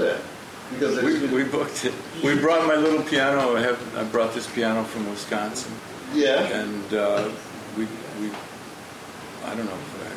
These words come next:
Speaker 2: we may have even brought it down the stairs in order to be able to do the gig. But we, we got it, uh,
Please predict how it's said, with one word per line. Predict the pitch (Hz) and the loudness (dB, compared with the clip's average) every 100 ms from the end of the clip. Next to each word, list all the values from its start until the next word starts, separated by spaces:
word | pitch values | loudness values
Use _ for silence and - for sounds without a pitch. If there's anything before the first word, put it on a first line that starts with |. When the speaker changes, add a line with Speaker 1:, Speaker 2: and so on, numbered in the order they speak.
| - | -6
Speaker 2:
we | 107 | -4
may | 110 117 | -2 -2
have | 101 107 | -2 -2
even | 98 98 | -4 -4
brought | 101 101 101 | 0 2 0
it | 101 | -2
down | 98 95 | -4 -4
the | 90 | -6
stairs | - 107 107 95 90 | -4 0 2 0 -4
in | 92 | -6
order | 90 90 | -6 -6
to | |
be | 90 92 | -4 -2
able | 92 90 | -2 -4
to | 87 | -6
do | 92 | -6
the | 87 82 | -8 -4
gig. | 95 85 - - - - - - | -4 -4 -8 -10 -10 -10 -10 -4
But | 98 98 | -2 2
we, | 107 107 | 0 0
we | 104 | -2
got | 101 110 104 | 0 0 2
it, | 104 - - | -2 -4 -2
uh, | 98 95 | 0 0